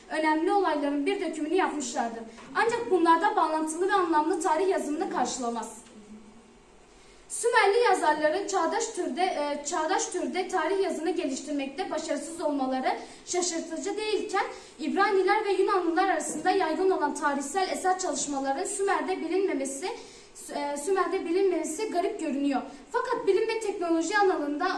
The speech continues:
oldukça ilerleme kaydetmişlerdir. Matematik ve geometri alanında pek çok çalışmalar yapmışlardır. Matematiğin temeline oluşturup dairenin alanını da hesaplamayı başarmışlardır. Ve bunların yanında zaman hesaplamalarında çok başarılı olmuşlar ve böylelikle çok gelişmiş,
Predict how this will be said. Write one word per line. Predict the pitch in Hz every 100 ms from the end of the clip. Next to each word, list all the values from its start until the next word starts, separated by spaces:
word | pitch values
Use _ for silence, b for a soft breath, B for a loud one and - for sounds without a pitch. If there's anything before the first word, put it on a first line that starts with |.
| 302
oldukça | 320 - 381
ilerleme | 320 320 294 311 381
kaydetmişlerdir. | 370 294 285 294 - 254 240
Matematik | 254 330 453 415 403 466
ve | 403
geometri | 359 320 320 - 381
alanında | 302 277 262 262 349 B B B -
pek | 453
çok | 427 -
çalışmalar | 381 311 - 320 381
yapmışlardır. | 392 311 320 - 269 247
Matematiğin | 254 311 392 392 370 403 415
temeline | 381 302 294 302 285 B B B
oluşturup | 311 311 - - 415 440
dairenin | 349 311 320 359 392
alanını | - 302 302 339
da | 415
hesaplamayı | 359 - 294 294 294 339 453
başarmışlardır. | 320 320 269 285 - 233 220 - - B B B
Ve | 415 -
bunların | 403 370 453 494
yanında | 370 330 370
zaman | - 359 415
hesaplamalarında | 403 403 339 320 294 294 285 302 359 -
çok | 427 415
başarılı | 330 294 302 339
olmuşlar | 320 311 370 453 494 B 320
ve | 285
böylelikle | 403 440 381 359 427 381
çok | 440 427
gelişmiş, | 359 - 339 466